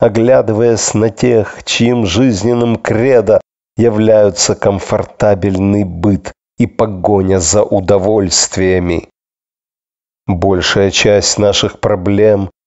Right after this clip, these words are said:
проистекает из того, что мы все еще пребываем в плену у страха.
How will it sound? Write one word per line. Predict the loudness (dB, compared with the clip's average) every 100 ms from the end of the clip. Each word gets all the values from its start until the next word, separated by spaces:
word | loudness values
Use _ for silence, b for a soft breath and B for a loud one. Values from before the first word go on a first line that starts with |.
| _
проистекает | -4 -2 -2 -4 -4 -2 2 4 2 0
из | -2 -2
того, | 0 0 2 0 -2 _ _ -8
что | -4 -2
мы | 0 0
все | 0 2 2
еще | 2 0 0 0
пребываем | 0 -2 0 2 4 6 4 0
в | -4
плену | -2 0 2 2 2 0
у | -2 -2
страха. | -4 -2 0 2 4 4 0 0 0 -2